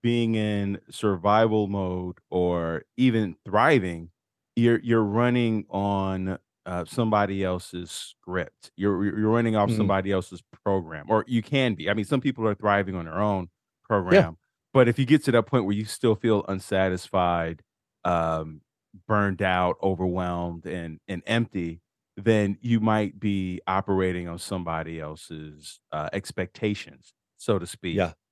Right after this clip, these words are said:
Speaker 1: And flourishing is like, when you're like, "No, I actually wanna do this. I've thought about it, and this is what feeds me." It, it, it may not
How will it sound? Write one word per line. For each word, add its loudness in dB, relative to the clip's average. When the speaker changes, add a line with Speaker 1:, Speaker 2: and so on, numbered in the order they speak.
Speaker 1:
And -2
flourishing 4
is -8
like, -4
when 0
you're 4
like, 2
"No, 2
I 2
actually -2
wanna -4
do -2
this. -6
I've -4
thought 2
about -4
it, -12
and -4
this 2
is -6
what 0
feeds 0
me." -16
It, -6
it, -6
it -4
may 0
not -2